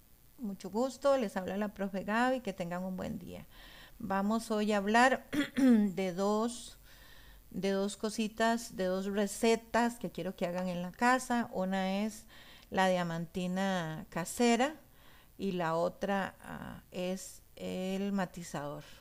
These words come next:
el matizador para trabajar. Eh, eh, se, especialmente se usa para hacer, este, chocolates, porque el chocolate no admite nada que tenga agua, pero es un colorante en polvo que le va a servir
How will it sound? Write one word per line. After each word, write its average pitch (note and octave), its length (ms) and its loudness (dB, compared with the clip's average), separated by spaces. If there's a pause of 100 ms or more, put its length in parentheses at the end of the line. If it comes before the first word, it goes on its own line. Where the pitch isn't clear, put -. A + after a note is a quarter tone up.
(240)
el - 140 -10
matizador D#3+ 560 -10
para F#3 240 -6
trabajar. D#3 460 -8 (640)
Eh, A#3 460 2
eh, - 60 -14
se, B3+ 300 -2
especialmente D4+ 580 -4
se E4 120 -6
usa E4+ 100 -2
para C#4+ 400 -2 (280)
hacer, B3+ 440 0
este, C4+ 420 -2
chocolates, A#3 580 2
porque G3+ 200 -8
el G3 80 -2
chocolate G3 500 -2
no A3 240 0
admite G3+ 760 -2
nada F3+ 420 -2
que D#3+ 120 -10
tenga E3 320 -6
agua, F3+ 420 -4 (540)
pero G3+ 200 0
es G3 120 0
un A#3 80 -2
colorante A#3+ 840 2
en A#3 120 0
polvo A#3+ 340 0
que G#3 100 -4
le F3+ 100 -2
va F3 80 -2
a F#3 60 -4
servir G3+ 440 -4